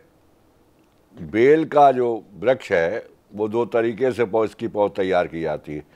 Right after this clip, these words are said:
एक तो बीजू, यानी जो बीज से तैयार की जाती है पौध, और दूसरी जो है, वो हम ग्राफ्टिंग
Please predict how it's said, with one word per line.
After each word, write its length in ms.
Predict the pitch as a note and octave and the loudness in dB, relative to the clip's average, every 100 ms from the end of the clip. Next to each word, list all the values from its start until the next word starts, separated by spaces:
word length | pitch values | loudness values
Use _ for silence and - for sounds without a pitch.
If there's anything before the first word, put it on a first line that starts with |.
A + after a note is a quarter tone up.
| _ _ - | _ _ 0
एक 240 | B2 C#3 | 0 2
तो 120 | D3+ C#3 | 0 0
बीजू, 480 | G#2+ G#2 G2 F#2 - _ _ _ _ - | 0 -4 -4 -6 -10 _ _ _ _ -4
यानी 260 | G2+ B2+ | -2 0
जो 120 | C3 A#2+ | 0 0
बीज 240 | A2+ A2 | 0 -4
से 140 | - | -4
तैयार 360 | G2 G2+ G2 F#2+ | -2 0 2 0
की 160 | D#2+ G2 | -2 -2
जाती 320 | F#2 - F#2+ | -2 0 -4
है 60 | |
पौध, 280 | E2 E2+ E2 - _ _ _ _ _ _ _ | -2 -2 -2 -6 _ _ _ _ _ _ _
और 140 | - B2 | 0 0
दूसरी 520 | G2+ A#2+ A2+ D3+ F3+ | 2 -4 -2 2 4
जो 160 | D3+ A#2 | 6 6
है, 280 | G#2+ A#2+ - _ _ _ _ _ - | 4 0 -10 _ _ _ _ _ -14
वो 640 | A2 C3+ D#3 E3+ D#3+ - _ _ _ _ _ _ _ - - | 0 4 6 6 4 -2 _ _ _ _ _ _ _ -18 -2
हम 440 | A2+ D3 D#3 C3 - _ _ _ _ _ _ _ _ _ _ _ _ _ A2 | -2 0 -6 -10 -18 _ _ _ _ _ _ _ _ _ _ _ _ _ -20
ग्राफ्टिंग 800 | G#2 F#2+ G#2 G#2 - D3+ F3+ | -8 2 4 4 2 -4 -4